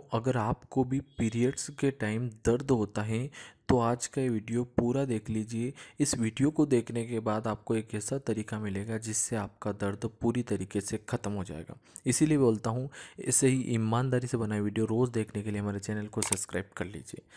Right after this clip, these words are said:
पीरियड्स के टाइम दर्द, चाहे वो आपकी जांघों में दर्द हो,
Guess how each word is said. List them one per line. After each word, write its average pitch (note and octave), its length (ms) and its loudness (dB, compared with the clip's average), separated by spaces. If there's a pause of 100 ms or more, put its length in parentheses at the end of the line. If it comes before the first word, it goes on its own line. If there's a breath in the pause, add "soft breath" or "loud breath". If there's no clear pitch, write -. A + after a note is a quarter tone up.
(320 loud breath)
पीरियड्स D#3+ 380 6
के F3+ 120 4
टाइम E3 300 2
दर्द, G2 400 -4 (420 soft breath)
चाहे B2 200 4
वो B2 140 2
आपकी A#2+ 220 -2
जांघों A2+ 360 0
में C3 140 0
दर्द B2+ 220 2
हो, C3 220 0